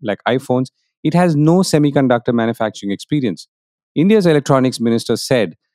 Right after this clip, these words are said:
that it was well known that both companies had no prior semicon experience or technology and were expected to source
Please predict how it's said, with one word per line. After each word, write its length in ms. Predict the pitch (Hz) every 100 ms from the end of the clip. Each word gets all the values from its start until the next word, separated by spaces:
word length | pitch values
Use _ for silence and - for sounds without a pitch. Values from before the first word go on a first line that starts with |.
| _ _
that 120 | 127
it 100 | 127
was 180 | 131 113
well 180 | 120 180
known 300 | 185 165 165
that 220 | 127 101
both 240 | 123 185
companies 580 | - 139 123 123 127 143
had 200 | 131 104
no 240 | 107 143 180
prior 460 | 151 135 131 123
semicon 600 | - - 131 127 127 117
experience 560 | 110 - 113 107 117 120
or 180 | 120 131
technology 680 | 113 - 95 92 95 131 - _ _
and 160 | 120 127
were 120 | 135
expected 540 | 131 - 175 - 202
to 80 | 175
source 580 | - - - 196 127 -